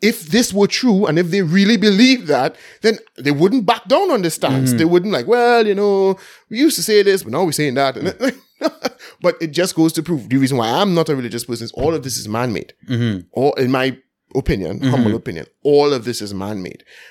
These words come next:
Speaker 1: And just like, uh, the church ain't no different to a political party who will just change the tune to get votes,
Speaker 2: Mm-hmm.
Speaker 1: right? If tomorrow,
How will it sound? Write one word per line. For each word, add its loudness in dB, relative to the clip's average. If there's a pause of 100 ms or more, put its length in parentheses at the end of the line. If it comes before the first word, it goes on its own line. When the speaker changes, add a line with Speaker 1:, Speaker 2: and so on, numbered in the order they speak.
(140)
Speaker 1:
And -4
just -2
like, -4 (120)
uh, -4 (300)
the -14
church 2
ain't -2
no -2
different -2
to 0
a -4
political -4
party -8 (220)
who 0
will 2
just -2
change -2
the -2
tune 2 (120)
to -4
get -4
votes, -6 (120)
Speaker 2:
Mm-hmm. 2
Speaker 1:
right? 2 (280)
If -2
tomorrow, 4